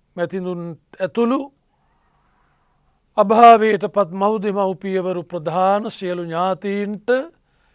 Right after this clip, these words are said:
පින් අනුමෝදන් කරනු පිණිසත් ලක්වැසි, ලෝවැසි සියලු දනන් වෙත මේ ධර්ම දානය සිද්ධ කරන්නේ.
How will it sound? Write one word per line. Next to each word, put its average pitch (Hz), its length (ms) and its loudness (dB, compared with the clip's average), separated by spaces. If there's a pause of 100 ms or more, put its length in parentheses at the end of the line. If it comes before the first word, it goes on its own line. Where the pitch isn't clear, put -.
(520)
පින් 240 200 -2
අනුමෝදන් 190 640 -2
කරනු 175 340 -6
පිණිසත් 170 580 -6 (1700)
ලක්වැසි, 202 760 0 (380)
ලෝවැසි 196 640 0 (140)
සියලු 233 560 -2
දනන් 185 400 -4 (840)
වෙත 165 280 -8 (280)
මේ 185 360 -10
ධර්ම 175 400 -8
දානය 165 460 -4 (960)
සිද්ධ 147 300 -12
කරන්නේ. 123 520 -18